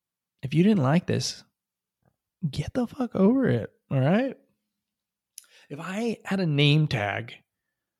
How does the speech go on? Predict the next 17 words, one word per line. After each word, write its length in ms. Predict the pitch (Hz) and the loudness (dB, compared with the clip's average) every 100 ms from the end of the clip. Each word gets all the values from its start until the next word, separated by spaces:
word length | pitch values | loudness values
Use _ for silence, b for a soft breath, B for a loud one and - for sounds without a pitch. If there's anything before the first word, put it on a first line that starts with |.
| _ _ - | _ _ -6
of 160 | 135 | -4
social 420 | 131 120 151 190 180 | 0 0 0 0 0
identifiers, 1000 | 160 131 135 135 120 104 110 117 - - _ b b b b b b b b _ - | 0 2 0 0 -2 -4 -4 -8 -10 -14 _ b b b b b b b b _ 0
I, 300 | 127 127 127 | 2 4 4
um, 580 | 123 123 127 120 127 131 _ _ _ - - | 4 2 2 0 -2 -6 _ _ _ -6 2
I 100 | 175 | 4
most 240 | 220 - | 4 2
likely 320 | 156 196 185 | 0 0 2
would 180 | 151 127 | 4 6
not 280 | 135 151 156 | 6 4 2
be 200 | 147 - 131 | -2 0 2
able 220 | 139 135 | 2 0
to 180 | 131 135 | -2 -4
participate 760 | 127 120 - 131 127 123 117 113 | -2 -4 -2 -4 -4 -2 0 0
in 140 | 110 | 0
this 200 | 113 110 | 0 -2
day, 640 | - 131 131 131 135 135 | -2 0 2 4 2 0